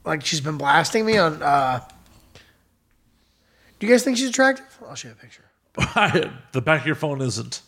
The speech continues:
Speaker 1: No, that's not a good one. That's, I mean, it's a, she, it looks like she has a lot of urban comedians on her show.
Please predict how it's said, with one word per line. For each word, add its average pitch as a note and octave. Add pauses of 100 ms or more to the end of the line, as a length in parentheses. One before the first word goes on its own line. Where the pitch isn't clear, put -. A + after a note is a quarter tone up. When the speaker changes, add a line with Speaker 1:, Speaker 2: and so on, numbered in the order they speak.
(280)
Speaker 1:
No, - (140)
that's -
not -
a -
good -
one. - (720)
That's, - (100)
I -
mean, A#2+
it's -
a, - (1120)
she, G#3+
it F#3+
looks B3
like -
she -
has G#3
a E3+
lot D#3+
of -
urban D#3+
comedians A2
on A#2
her A#2
show. -